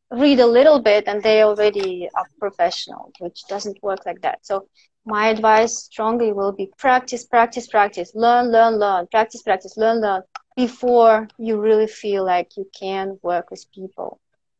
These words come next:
It is so important. These people that come to you is,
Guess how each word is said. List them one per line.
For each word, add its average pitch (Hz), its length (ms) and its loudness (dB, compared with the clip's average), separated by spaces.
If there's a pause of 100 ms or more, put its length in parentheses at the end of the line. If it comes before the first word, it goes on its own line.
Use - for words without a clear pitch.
(200)
It 190 200 -16
is - 260 -12
so 226 640 0
important. 180 720 -8 (1080)
These 190 180 -10
people 214 460 -2
that 196 340 0
come 226 360 -2
to 226 140 -14
you 208 480 -2
is, 190 680 -4